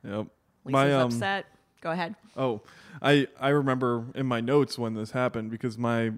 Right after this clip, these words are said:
Speaker 1: my one note for that moment was Bart should stop being a dick all the time.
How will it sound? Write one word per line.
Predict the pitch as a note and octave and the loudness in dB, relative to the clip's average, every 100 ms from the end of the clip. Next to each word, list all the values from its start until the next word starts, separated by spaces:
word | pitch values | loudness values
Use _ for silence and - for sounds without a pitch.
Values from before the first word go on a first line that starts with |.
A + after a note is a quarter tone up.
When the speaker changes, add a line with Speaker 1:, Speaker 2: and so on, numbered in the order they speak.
| - | -8
Speaker 1:
my | - B2 | -2 2
one | A#2 B2 B2 | 4 6 4
note | A#2+ A#2+ A2+ - | 4 2 2 -2
for | A#2+ | -2
that | A2+ G#2 | -2 0
moment | B2 A#2+ G2+ | 0 0 -2
was | A2+ A2 A2 A2+ | -2 0 0 -4
Bart | - A#2+ A#2 - | 2 4 4 0
should | - G#2+ | -8 -8
stop | - A#2+ A2 - | -4 0 0 0
being | G#2+ A2 | -4 -4
a | A2 | -2
dick | A#2 A#2 | -2 0
all | G#2 | -2
the | F#2+ | -6
time. | A2 F2+ F#2 | -8 -8 -10